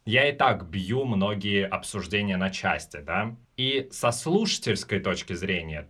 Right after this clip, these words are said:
тоже отсутствует нужда вдумчиво надолго расчищать свой график. Включили чуть-чуть, дослушали в другой день. В этом еще раз свобода и прелесть подкаста как формата шоу. И я стараюсь эксплуатировать максимально формат.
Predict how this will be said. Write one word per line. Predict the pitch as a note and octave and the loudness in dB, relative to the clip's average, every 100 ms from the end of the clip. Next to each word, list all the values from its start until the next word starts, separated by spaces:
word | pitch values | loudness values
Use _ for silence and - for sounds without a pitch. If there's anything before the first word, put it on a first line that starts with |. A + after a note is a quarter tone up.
| _ | _
тоже | F#3 F#3 C3+ | 4 6 6
отсутствует | G#2 G2 A#2 - F#2 F#2 | 2 0 -4 -6 -4 -2
нужда | G2 F#2 - C3+ D3+ | 0 0 0 2 4
вдумчиво | A2+ F#2+ C3 D#3+ D#3 A#2+ G#2 | 2 -4 -2 0 0 -2 0
надолго | G2 F#2+ A2 B2+ A#2 | 2 2 2 2 0
расчищать | A2 - - G2 F#2+ F#2+ | 0 -2 -4 -2 0 0
свой | - G2 F#2 | 0 -2 2
график. | B2 A#2+ F2+ - - - | 2 2 -2 -8 -16 -16
Включили | - G2+ G2 F3 F3+ E3+ | -2 0 2 4 4 2
чуть-чуть, | E3 D#3 - D3+ D3 A#2 | -2 -4 -2 -2 -2 -2
дослушали | G2 F#2+ - B2 - A#2 | 0 0 0 -4 -2 -2
в | G2+ | -2
другой | A2+ F#2+ G#2 | -2 0 0
день. | G2 G#2 E2 - - | 2 -2 -2 -8 0
В | |
этом | B2+ C#3+ A#2 | 2 2 0
еще | - G2 | 2 2
раз | F2+ E2+ - | 2 0 -8
свобода | - A2 G#2 F#2+ D3+ D3 A2 | -8 2 2 4 2 2 2
и | |
прелесть | G2 G#2+ A2+ A2 - | 0 2 2 2 -2
подкаста | G2+ F#2+ F#2+ G2 G2+ - F#2+ | -2 -2 2 2 2 -4 -4
как | F2+ - | -4 -6
формата | - G2+ F#2 F#2 F#2 F2+ | -2 0 2 0 0 -4
шоу. | - - F2+ C#2+ - | -6 -2 -2 -2 -6
И | - E2 D#2+ D#2+ | -10 -8 -8 -4
я | D#2+ - D#2+ | 2 4 2
стараюсь | - - G#2 F#2+ G#2 A2 C#3 - - | -4 0 2 4 4 2 0 -4 -4
эксплуатировать | A#2 G#2+ - - A2+ G#2+ G#2+ G#2+ C#3+ D3 C3+ A#2+ A#2 - | -2 -2 -6 0 4 6 6 2 0 4 4 4 0 -2
максимально | G#2 G#2 - B2+ A#2+ G#2+ E2 D2+ D#2 | 0 0 -2 2 4 4 2 -4 -10
формат. | D#2 F2 E2 E2 D#2 - | -4 -2 -2 -4 -6 -10